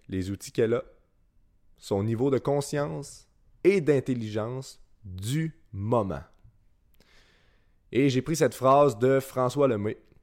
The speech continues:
un mentor à moi que j'aime beaucoup. Je sais pas si c'est sa création, euh, mais c'est de lui que je l'ai entendu. Puis cette personne-là a vraiment joué un grand rôle dans ma découverte de moi,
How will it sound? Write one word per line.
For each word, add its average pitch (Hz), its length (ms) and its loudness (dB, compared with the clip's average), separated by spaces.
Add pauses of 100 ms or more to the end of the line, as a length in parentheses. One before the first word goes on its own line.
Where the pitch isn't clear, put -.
un 95 120 -6
mentor 101 420 -2
à 92 80 -2
moi 101 260 -2
que 87 180 -4
j'aime 98 440 -4
beaucoup. 90 380 -10 (420)
Je 73 60 -12
sais 87 160 -8
pas 123 160 -2
si 120 220 -8
c'est 123 180 -4
sa 101 180 -4
création, 110 680 -2 (1080)
euh, 87 380 -2
mais 92 400 0
c'est 92 240 -6
de 92 100 -2
lui 107 200 -2
que 127 60 -2
je 117 40 -4
l'ai 117 40 2
entendu. 101 640 -4 (340)
Puis 98 540 -6
cette 107 180 -4
personne-là 113 400 0
a 117 40 4
vraiment 101 320 0
joué 117 120 -2
un 101 80 -2
grand 113 320 -2
rôle 107 420 0 (220)
dans 87 420 -6
ma 85 160 -6
découverte 107 440 -4
de 98 80 0
moi, 107 400 -4